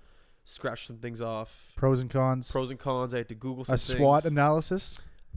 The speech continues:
Speaker 1: I had to take a urine test.
Speaker 2: That's not what I meant. That's a,
Speaker 1: Uh,
Speaker 2: that's a swab, not a swat.
Speaker 1: I had to give blood. Anyways, so what I came down to was three courses, and all three are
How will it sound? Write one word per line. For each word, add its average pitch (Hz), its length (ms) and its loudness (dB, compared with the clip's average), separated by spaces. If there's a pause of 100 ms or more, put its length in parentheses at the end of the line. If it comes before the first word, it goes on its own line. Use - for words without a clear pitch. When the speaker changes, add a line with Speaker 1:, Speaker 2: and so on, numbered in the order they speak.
(200)
Speaker 1:
I 120 40 -6
had 123 100 -6
to - 40 -20
take 135 160 -8
a 117 60 -12
urine 123 280 -6
test. 120 440 -12 (560)
Speaker 2:
That's - 240 -10
not 147 100 0
what 135 120 2
I 135 40 0
meant. 123 160 -4
That's - 280 -8
a, 143 40 0
Speaker 1:
Uh, 113 400 -4
Speaker 2:
that's 139 140 -4
a 139 60 0
swab, 123 520 2 (240)
not 123 160 -4
a 120 40 -6
swat. 113 400 -12 (220)
Speaker 1:
I 123 40 -16
had 123 140 -14
to 123 80 -18
give 117 180 -16
blood. 113 260 -16 (460)
Anyways, 123 560 -6 (320)
so 147 400 0
what 156 160 -4
I 147 40 -4
came 196 260 -4
down 156 220 -2
to 147 280 -6 (140)
was 123 400 -8 (160)
three 185 440 -6 (520)
courses, 156 600 -6 (460)
and 127 140 -6
all 156 260 -2
three 151 460 -8 (100)
are 113 680 -10